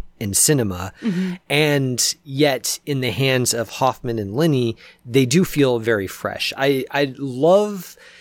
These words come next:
Speaker 1: Hoffman's line readings in this film, where he, he really doesn't overplay anything. He
Speaker 2: Mm-mm.
Speaker 1: kind of, he speaks in this very level voice. He doesn't, um, allow himself to be too emotive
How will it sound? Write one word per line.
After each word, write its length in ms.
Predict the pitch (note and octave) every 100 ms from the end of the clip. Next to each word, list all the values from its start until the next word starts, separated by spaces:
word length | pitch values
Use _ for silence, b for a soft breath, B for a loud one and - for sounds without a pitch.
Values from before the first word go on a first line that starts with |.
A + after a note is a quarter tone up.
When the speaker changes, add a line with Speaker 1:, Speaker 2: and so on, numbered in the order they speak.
| B B B -
Speaker 1:
Hoffman's 600 | - E3 - D#3+ C3 G#2+
line 460 | G2+ G2+ G#2 D3
readings 680 | E3+ F#3+ G3+ A3+ A#3+ A#3+ - - b _ _
in 140 | G3+ A3
this 180 | A3 -
film, 340 | A#3 A#3+ A3+
where 240 | - E3+ F3
he, 280 | E3+ C3+ -
he 200 | - E3
really 520 | C#3 F3 D4 B3+ D#3+
doesn't 560 | A#2 F#3 G3+ D#3+ A#2+ -
overplay 800 | E3 F3+ D3 A2+ - C#3+ C#3 A2 - -
anything. 560 | B2 A2+ F2+ F2+ D2+
He 260 | C3+ G3+ D3
Speaker 2:
Mm-mm. 60 | F3
Speaker 1:
kind 180 | D3+ D3
of, 140 | C3+ B B B
he 140 | - D3+
speaks 380 | - D3 D3
in 80 | D3+
this 140 | C3 -
very 340 | A#2 B2+ C3
level 500 | G#2+ G#2+ A2+ C#3+ C3
voice. 480 | F#2+ A#2 B2 C3 -
He 140 | -
doesn't, 540 | A2+ B2 B2+ A#2+ - - B B B _
um, 460 | C3 B2 A2+ G#2+ G#2
allow 260 | B2+ A#2+ C3
himself 340 | C3 C3+ C3+ -
to 100 | G#2+
be 360 | A2+ G#2+ G#2
too 300 | - - F#3
emotive 680 | A#2+ A2+ C3+ C#3+ A2+ G#2 -